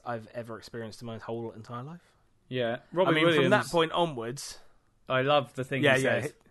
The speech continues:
Speaker 1: Yes, he said it was like watching his favourite pub burn down.
Speaker 2: Yeah.
Speaker 1: Which is, it, it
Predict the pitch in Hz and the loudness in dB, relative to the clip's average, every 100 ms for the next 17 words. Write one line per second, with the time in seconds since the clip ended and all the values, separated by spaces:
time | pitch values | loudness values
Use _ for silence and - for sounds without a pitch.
0 | _ _ _ - - 143 143 123 - - | _ _ _ -20 -16 2 4 4 0 -10
1 | 123 - 135 135 123 120 - 127 117 127 | -8 -6 -4 -2 -4 -4 -2 -2 -2 -6
2 | - 127 - 123 120 110 131 120 107 104 | -6 -8 -4 -6 -6 -2 -2 -2 -8 -8
3 | 104 104 101 - - _ - 123 110 104 | -10 -10 -12 -18 -20 _ -4 -2 -2 -4
4 | - _ _ _ _ _ _ 127 117 131 | -12 _ _ _ _ _ _ -10 -8 -6
5 | 131 - 196 185 190 185 | -6 -2 -2 -2 -4 -6